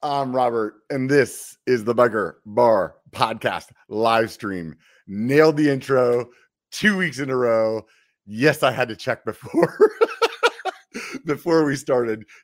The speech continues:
just to make sure that I got it right. But it is what it is. Episode one oh four. Today we have The Segment. If you guys haven't listened to his podcast or checked out his channel,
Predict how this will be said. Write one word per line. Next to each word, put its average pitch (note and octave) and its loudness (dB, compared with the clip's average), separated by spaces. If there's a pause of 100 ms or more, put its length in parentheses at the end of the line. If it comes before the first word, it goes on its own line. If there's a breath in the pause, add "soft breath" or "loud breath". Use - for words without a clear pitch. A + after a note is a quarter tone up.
just C3 0
to D#3 -6
make C3 0
sure A#2 -4 (180 loud breath)
that A#2 0
I G#2 0
got G2 -2
it F2+ -6
right. F2 -6 (260)
But A#2 0 (540)
it C3+ 0
is C3 -2
what A2 -2
it G2+ -8
is. G#2+ -4
Episode B2+ -2
one B2 -6 (100)
oh A#2+ 0
four. A#2 -4
Today A2+ -6
we A2+ -10
have G#2 -8 (100)
The G#2 -4
Segment. G2 -10
If F2+ -18
you G#2+ -12
guys G#2+ -4
haven't G#2 -6
listened G#2 -12
to G#2 -10
his G2 -8
podcast G#2+ -10
or D#2 -14 (300 soft breath)
checked C3+ -4
out A2 -2
his G2 -10
channel, D3+ -8